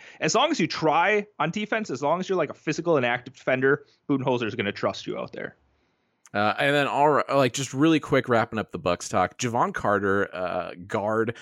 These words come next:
Speaker 2: bald guy, which makes it eas-, easier to, to, <laughs> it's m-, a big thing for me is being able to quickly identify players on the court. Uh, his on-ball D has, like, kinda piqued my interest. Um, do you got anything on him?
Speaker 1: He should have played more in the playoffs.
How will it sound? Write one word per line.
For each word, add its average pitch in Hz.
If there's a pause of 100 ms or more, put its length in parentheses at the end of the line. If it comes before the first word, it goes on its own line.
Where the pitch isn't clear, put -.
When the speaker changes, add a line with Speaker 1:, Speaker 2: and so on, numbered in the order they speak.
(140)
Speaker 2:
bald 120
guy, 208
which -
makes 120
it 101
eas-, 101
easier 107
to, -
to, 104
<laughs> -
it's 156
m-, 147
a 143
big 196
thing 254
for 196
me 165
is 143
being 139
able 139
to 110
quickly 123
identify 95
players 101
on 92
the 90
court. 113 (380)
Uh, 110
his 247
on-ball 151
D 117 (140)
has, 113
like, 101 (100)
kinda 220
piqued -
my 117
interest. -
Um, 92 (500)
do 120
you 151
got 160
anything 220
on 185
him? 196 (340)
Speaker 1:
He 165
should -
have 135
played 123
more 110
in 98
the 101
playoffs. 95